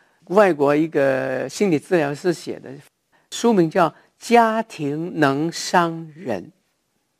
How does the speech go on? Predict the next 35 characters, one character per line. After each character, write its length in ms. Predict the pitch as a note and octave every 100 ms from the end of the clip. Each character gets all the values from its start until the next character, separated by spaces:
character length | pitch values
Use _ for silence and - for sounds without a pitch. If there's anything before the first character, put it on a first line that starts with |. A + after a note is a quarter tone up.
| _
的 160 | - F#3+
确 240 | - D4
的， 180 | F#3 B2+ _ _ _ _ _ _
我 80 | E3+
们 160 | F3 G3
常 180 | A3+ C4
以 120 | G#3+
为 240 | F#3 G#3
有 160 | F#3 F3
家 180 | B3 B3
庭 160 | A3+
就 140 | G#3+ G#3+
很 140 | G#3
好， 260 | G#3 D#3 F3
很 100 | F#3+
好， 140 | D#3+
可 140 | D3+ F3+
是 120 | B3
我 120 | G3
们 180 | D#3 G3
也 100 | E3+
不 180 | D#3 A3+
要 140 | G#3+
忘 300 | F#3 G#3 F#3
了， 100 | D3+ _ _ _ _
家 240 | G#3 G3
庭 260 | F3+ E3 D#3
也 160 | C3 - -
的 220 | B2 F3+
确 400 | - G#3+ D3 C3 _ _ _
毁 360 | - D#3+ C#3+
了 120 | C#3
多 220 | D#3 F#3+ F#3
少 240 | D3 B2+
人 360 | C3 C3 C#3+